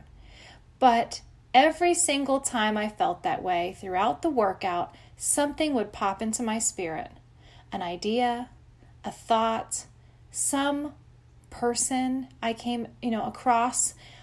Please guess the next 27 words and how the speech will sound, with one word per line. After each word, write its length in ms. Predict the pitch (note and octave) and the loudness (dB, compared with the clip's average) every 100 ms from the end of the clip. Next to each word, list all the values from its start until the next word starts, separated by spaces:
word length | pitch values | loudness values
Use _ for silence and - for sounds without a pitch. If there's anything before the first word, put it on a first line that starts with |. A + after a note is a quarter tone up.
| - | -10
along 400 | G#3+ G#3+ G#3 A3 | -4 -2 0 0
the 60 | A3+ | 0
way, 480 | A3 G#3+ A3 A3 A3+ | 0 0 0 -2 -4
or 100 | A#3+ | -4
someone 360 | A#3+ - D4 C#4+ | -4 -4 -2 0
in 100 | C4 | 2
my 140 | A3+ | 2
life 460 | A3 G#3 F#3 - - | 0 0 -2 -4 -8
he'd 220 | A#3 G#3+ | -6 -4
bring 200 | G#3 G#3+ | -4 -2
to 100 | A3+ | -2
my 120 | C4 | -2
heart 380 | C4+ - F3+ - | -4 -4 -4 -4
to 80 | - | -10
pray 280 | - - C4 | -12 -4 -4
for. 360 | C4 - - - - - - | -4 -10 -14 -16 -20 -20 -10
So 140 | - | -2
that's 220 | D#4 D4+ | -2 0
what 100 | D4+ | 0
I 60 | C4 | 2
started 340 | C4 A#3+ A3 | 2 2 2
doing. 380 | G3+ F3 - - - - - - - - - - | -4 -6 -8 -14 -20 -20 -20 -20 -20 -20 -18 -8
Started 260 | - G3 F#3 | -4 -4 -4
utilizing 560 | F#3+ G#3 A3 A3+ C4 | -6 -2 0 2 2
my 120 | C4 | 2
gym 300 | C4+ G#3 F#3+ | 0 -4 -8
time, 440 | G3 G3 F#3 G3 | -10 -10 -8 -6